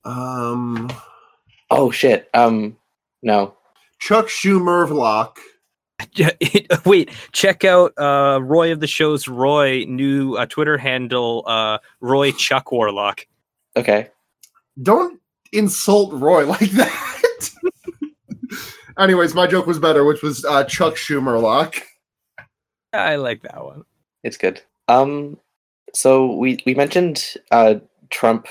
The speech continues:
Speaker 2: <laughs> There's, there's no segue here. <laughs> Um,
Speaker 3: Mention Trump.
Speaker 2: uh,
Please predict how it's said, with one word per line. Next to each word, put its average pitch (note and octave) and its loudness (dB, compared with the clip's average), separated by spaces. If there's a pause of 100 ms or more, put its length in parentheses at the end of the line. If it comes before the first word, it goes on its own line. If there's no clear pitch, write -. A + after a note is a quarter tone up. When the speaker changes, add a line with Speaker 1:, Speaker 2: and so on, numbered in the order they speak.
(140)
Speaker 2:
<laughs> - -12 (200)
There's, - -2
there's - -2
no C3 6
segue A#2 2
here. - 0 (200)
<laughs> - -2
Um, C#3+ 2 (520)
Speaker 3:
Mention C3 -8
Trump. - 2
Speaker 2:
uh, - -20